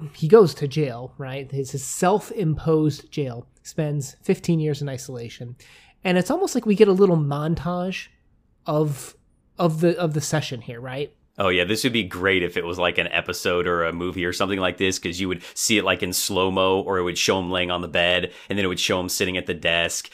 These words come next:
Speaker 2: and then it would show him gazing out the window, and it would all be, like, kind of, I don't know, this surreal, and be the sunset, and then it'd be kinda gloomy, and you'd see the seasons change. It, it would be pretty hilarious.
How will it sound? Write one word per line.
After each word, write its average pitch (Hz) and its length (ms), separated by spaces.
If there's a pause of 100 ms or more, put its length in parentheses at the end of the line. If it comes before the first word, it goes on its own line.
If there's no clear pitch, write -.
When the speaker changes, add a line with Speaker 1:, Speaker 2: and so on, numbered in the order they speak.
(120)
Speaker 2:
and 98 100
then 101 80
it 98 60
would 92 160
show 95 180
him 95 200
gazing 92 360
out 92 200
the 92 60
window, 90 500 (160)
and 95 100
it 98 40
would 95 120
all 92 220
be, 90 140
like, 87 200
kind 92 260
of, 87 220 (240)
I 101 80
don't 98 120
know, - 20
this - 280
surreal, 92 440
and 85 80
be 98 80
the 95 100
sunset, 92 920 (140)
and 95 140
then 98 80
it'd 90 80
be 92 100
kinda 98 220
gloomy, 95 580
and 90 100
you'd 92 140
see 107 160
the 95 80
seasons 95 560
change. 87 520
It, 113 200
it 127 80
would 123 140
be 110 100
pretty 101 240
hilarious. 78 760